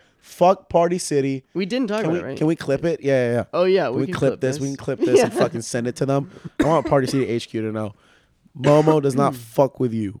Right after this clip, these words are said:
Speaker 1: Party City. Y'all
Speaker 2: Yeah.
Speaker 1: suck dick, okay? Your return policy sucks. Here's the thing, okay? Was I exploiting your system? Absolutely. But
Speaker 2: <laughs>
Speaker 1: you allowed me to exploit your system by having a weird fucking system.
Speaker 2: Yeah.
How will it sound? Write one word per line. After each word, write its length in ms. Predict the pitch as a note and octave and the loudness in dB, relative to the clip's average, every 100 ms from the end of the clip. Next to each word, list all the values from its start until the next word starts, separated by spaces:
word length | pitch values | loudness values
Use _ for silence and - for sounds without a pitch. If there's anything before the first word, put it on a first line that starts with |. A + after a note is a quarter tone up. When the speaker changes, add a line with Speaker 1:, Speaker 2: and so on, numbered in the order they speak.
| _ | _
Speaker 1:
Party 260 | A#2+ A2+ | -2 -2
City. 420 | G#2 A2 G#2+ G#2 - | -4 -6 -6 -6 -10
Y'all 140 | - B2 | -2 2
Speaker 2:
Yeah. 40 | |
Speaker 1:
suck 560 | G3 A#2+ G2 - C3 - A2 | 2 0 -6 -2 -2 -2 -18
dick, 360 | G2+ B2 G#2 _ - | -4 -4 -4 _ -12
okay? 380 | A2 A#2+ A2+ A#2+ _ _ | -6 -2 -2 -4 _ _
Your 100 | A2 | -4
return 280 | A#2 - C#3+ | -4 0 -2
policy 360 | C3 C3+ C3 C#3 | 2 0 0 -4
sucks. 520 | - - A#2 G#2+ - _ _ _ | -6 -4 -2 -4 -10 _ _ _
Here's 160 | - E3 | -2 0
the 60 | D3 | 2
thing, 280 | E3 B2+ F2 | 2 2 -2
okay? 340 | G#2+ A#2+ A2 - _ _ | -6 -4 -4 -6 _ _
Was 240 | A#2 D3 | 0 4
I 140 | E3+ E3+ | 6 4
exploiting 640 | C3+ - - C3 C3 C#3 | 2 -4 -2 2 2 2
your 80 | B2 | -2
system? 540 | A2 C3 A#2 - F2 F2+ _ | -4 -4 -6 -10 -12 -12 _
Absolutely. 840 | A#2 B2+ - - A#2 A2+ F#2 E2+ F2+ _ _ _ - | 0 0 0 -4 -4 -4 -6 -12 -18 _ _ _ 0
But 180 | D3 A#2+ | 0 0
Speaker 2:
<laughs> 240 | A#2+ G#3+ | 0 4
Speaker 1:
you 480 | G#3+ F#3+ F3 F3 E3 | 6 8 6 4 -2
allowed 500 | B2 B2+ C#3 D#3 C#3+ | -4 0 2 4 2
me 120 | B2 B2 | 0 -2
to 80 | |
exploit 360 | A#2+ - - C3 | -2 -2 0 0
your 80 | A#2 | 0
system 480 | - F3 - C3 B2 | -2 -2 0 -4 -2
by 80 | |
having 280 | A#2 A#2 B2 | -2 -2 -2
a 60 | B2 | -4
weird 280 | G#2 G2+ - | -4 -6 -8
fucking 320 | - F#2+ C3 | -12 -10 -6
system. 420 | F#3+ F3+ - - _ | -2 -2 -4 -20 _
Speaker 2:
Yeah. 340 | F#3 B3+ G#2 | -2 0 -2